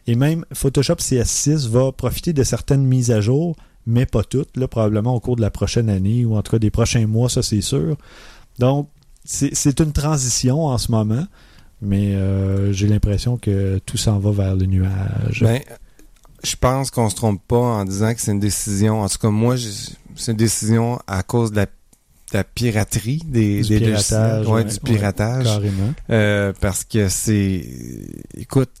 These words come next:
Speaker 2: qui, tu sais, il y a, il y a vraiment un grand bassin de gens qui vont servir, tu sais, euh, de ces logiciels-là au prix qu'ils se vendent.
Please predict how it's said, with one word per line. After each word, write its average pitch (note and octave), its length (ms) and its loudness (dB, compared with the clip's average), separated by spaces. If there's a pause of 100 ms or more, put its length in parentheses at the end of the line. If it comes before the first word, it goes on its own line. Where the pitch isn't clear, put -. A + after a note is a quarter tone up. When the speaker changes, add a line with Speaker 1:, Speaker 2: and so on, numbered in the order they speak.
Speaker 2:
qui, D#3 340 -2
tu - 80 -8
sais, D3+ 80 2
il D#3 60 2
y D3 60 2
a, A#2 40 0
il F#2 100 -4
y G#2 80 2
a G#2 60 2
vraiment A2+ 280 2
un B2+ 180 -2
grand A#2+ 600 -2 (180)
bassin A#2 460 0
de A2 40 -2
gens A2+ 380 0
qui A2+ 200 -2
vont G#2+ 200 2
servir, G#2+ 800 0
tu - 80 -10
sais, B2 220 -2 (540)
euh, F#2 220 2
de G#2 240 0
ces A2 160 0
logiciels-là G#2+ 520 2
au A#2+ 80 -2
prix C3 200 -2
qu'ils A2+ 220 -4
se G#2 120 -2
vendent. B2+ 480 0